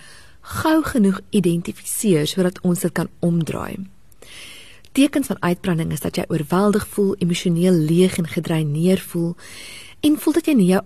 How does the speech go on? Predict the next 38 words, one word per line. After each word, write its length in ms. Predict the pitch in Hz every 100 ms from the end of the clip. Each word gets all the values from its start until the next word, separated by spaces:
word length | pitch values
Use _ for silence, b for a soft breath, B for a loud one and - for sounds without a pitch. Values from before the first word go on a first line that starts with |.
| -
alledaagse 640 | - 240 220 160 151 - 196
gewone 480 | - 170 156 156 180
verpligtinge 640 | 214 - 156 - 165 170 -
kan 180 | 170
nakom 540 | 151 151 156 - 170 180
nie. 180 | - 190 - - - B B B B B B
Nou, 220 | 233 233 -
die 180 | 226 208
meeste 340 | 220 330 392
van 120 | - -
ons, 240 | 147 -
wat 140 | 170
ons 140 | 160 -
doen 140 | 165
is, 140 | 156 - B B B
ons 160 | 247
probeer 340 | - 180 190 196 135
deurdruk, 760 | 160 156 151 - - - - - -
né? 260 | 165 254 B B B -
Ons 260 | 247 247
probeer 320 | 233 180 180
vir 160 | 185 -
onsself 440 | 175 - 180 170
sê 260 | - 180 165
dat 180 | 165 156
die 80 | 165
Here 300 | 196 226 214
het 120 | 196
ons 140 | 160
tot 160 | - -
alles 220 | 240 262
in 80 | 226
staat 300 | - 196 185
gestel 400 | 190 - 175 165
en 180 | 180 -
ons 220 | 196 190
moet 120 | 202
net 180 | 214 202